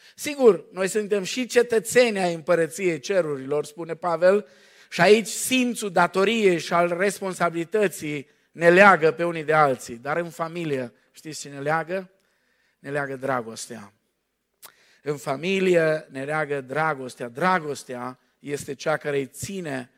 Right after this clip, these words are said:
pe membrii familiei uniți. Sigur, capul nu se schimbă, el este același.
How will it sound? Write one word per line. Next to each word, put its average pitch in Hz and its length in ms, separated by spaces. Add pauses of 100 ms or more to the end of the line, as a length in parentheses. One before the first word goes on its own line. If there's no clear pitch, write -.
(140)
pe 139 120
membrii 147 460
familiei 127 800 (400)
uniți. 131 800 (840)
Sigur, 156 400
capul 135 640 (380)
nu 151 120
se 156 140
schimbă, 143 420
el 127 200
este 127 180
același. 123 840